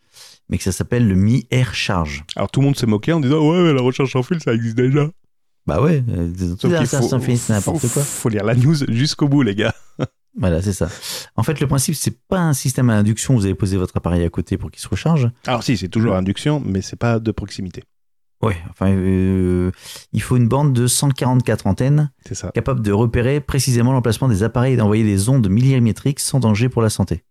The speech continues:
Speaker 2: C'est ça.
Speaker 1: Voilà.
Speaker 2: Ah.
Speaker 1: Donc en fait, ça envoie des ondes, c'est, c'est pas de l'induction, c'est des ondes.
Speaker 2: Et une induction, c'est quoi ?
Speaker 1: C'est pas de l'onde.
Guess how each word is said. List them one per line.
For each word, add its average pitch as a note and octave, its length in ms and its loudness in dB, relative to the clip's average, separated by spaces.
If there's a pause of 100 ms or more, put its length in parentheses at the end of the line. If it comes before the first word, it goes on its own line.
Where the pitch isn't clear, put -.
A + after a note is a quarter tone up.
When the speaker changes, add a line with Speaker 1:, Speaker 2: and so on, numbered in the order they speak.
(140)
Speaker 2:
C'est - 100 -12
ça. - 180 -18 (800)
Speaker 1:
Voilà. - 180 -4
Speaker 2:
Ah. - 80 -20
Speaker 1:
Donc E2+ 100 -4
en F2+ 60 -4
fait, - 140 -6
ça G2+ 60 2
envoie F2 160 2
des E2 260 -2
ondes, A#2 160 2
c'est, - 180 -6
c'est A2 100 -2
pas G#2+ 120 -2
de F#2 40 0
l'induction, B2 380 2
c'est A2 160 0
des G2 140 0
ondes. G#2+ 240 4 (1200)
Speaker 2:
Et A2 100 -4 (100)
une A#2 180 -2
induction, A#2+ 340 -4
c'est B2+ 160 -6
quoi ? E3+ 180 -8 (880)
Speaker 1:
C'est - 140 -20
pas E3 120 -2
de C#3 80 -2
l'onde. A2 260 2